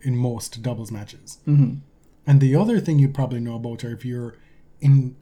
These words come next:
Speaker 1: <laughs> if you are a hardcore tennis fan, is that you know she's from the Cincinnati area.
Speaker 2: Right.
Speaker 1: And that this tournament is her home tournament. Like, she's been a thing there for years now.
Speaker 2: So the crowd was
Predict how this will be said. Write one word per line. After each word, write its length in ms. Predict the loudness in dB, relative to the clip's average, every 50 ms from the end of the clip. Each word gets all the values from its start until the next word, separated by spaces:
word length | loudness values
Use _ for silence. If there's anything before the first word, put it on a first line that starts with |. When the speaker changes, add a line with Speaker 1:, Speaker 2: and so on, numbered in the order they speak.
| -14 -6 -4
Speaker 1:
<laughs> 600 | -4 -4 -4 -10 -18 -20 -20 -20 -20 _ _ _
if 220 | -2 -2 0 2
you 200 | 2 2 2 2
are 480 | 2 -2 -4 -6 -6 -8 -10 -12 -14 -16 -20 _ _ _
a 100 | -8 -8
hardcore 520 | -6 0 2 2 2 2 2 0 -2 -4 -4
tennis 340 | -2 -2 -2 0 0 -2 -2
fan, 240 | -6 -8 -8 -8 -8
is 100 | -6 -6
that 140 | -4 -2 0
you 100 | 0 2
know 540 | 4 4 4 4 4 2 2 2 0 0
she's 260 | -4 -4 -4 -6 -6 -6
from 480 | -6 -6 -6 -6 -4 -6 -8 -10 -12 -16 _ _ _ _ -20 -12 -6
the 80 | -4 -4
Cincinnati 560 | 0 0 0 0 0 -2 -2 -4 -6 -10 -12
area. 320 | -12 -14 -14 -16 -18 -20 -14 -10
Speaker 2:
Right. 220 | -8 -8 -8 -10 -12 -18 -14 -2
Speaker 1:
And 140 | 2 4 4
that 140 | 4 4 2
this 160 | 0 0 0
tournament 440 | 0 0 2 2 2 2 0 -4 -6
is 160 | -10 -12 -10
her 200 | -8 -8 -8 -8
home 540 | -10 -8 -4 -4 -2 -2 -2 -4 -6 -6 -10 -14 -20
tournament. 720 | -14 -4 0 0 0 0 -2 -6 -10 -12 -16 -20 _ -20 -20 _ _ _ -20 -20 -20 -20 -12 -4
Like, 120 | -4 -4 -2
she's 220 | -2 -4 -2 0
been 220 | 2 2 2 2 2
a 120 | 0 -2
thing 460 | -4 -4 -4 -4 -2 -2 -2 -2 -2
there 220 | -2 -4 -6 -8 -10
for 200 | -10 -8 -6 -6
years 520 | -4 0 2 2 4 4 2 0 -4 -8
now. 280 | -10 -12 -14 -16 -18 -20 -20 -20 _ _ _ _ _ _ _ _ -20 -20 -20 -20 -20 -20 -20 -20
Speaker 2:
So 380 | -12 -4 -2 0 2 2 0 0
the 120 | 0 -2
crowd 360 | -4 -2 -2 0 0 0 0 0
was 400 | -2 0 0 0 -2 -4 -6